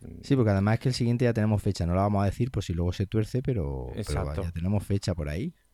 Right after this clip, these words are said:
Speaker 2: Y como
Speaker 1: Muy
Speaker 2: vamos a estar
Speaker 1: prontito.
Speaker 2: con la persona indicada, pues
Speaker 1: Claro.
Speaker 2: vamos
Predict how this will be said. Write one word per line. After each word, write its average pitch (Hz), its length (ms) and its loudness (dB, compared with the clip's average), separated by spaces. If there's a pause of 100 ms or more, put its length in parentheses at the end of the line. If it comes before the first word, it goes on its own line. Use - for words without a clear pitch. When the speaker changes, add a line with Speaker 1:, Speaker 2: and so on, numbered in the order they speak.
(500)
Speaker 2:
Y 107 220 -6
como 98 240 -6
Speaker 1:
Muy 95 60 -2
Speaker 2:
vamos 98 220 0
a - 40 4
estar 95 160 0
Speaker 1:
prontito. 107 200 -2
Speaker 2:
con 107 100 0
la 104 100 0
persona 104 340 -2
indicada, 104 520 -2
pues 98 520 -2
Speaker 1:
Claro. 90 200 -4
Speaker 2:
vamos 87 220 -4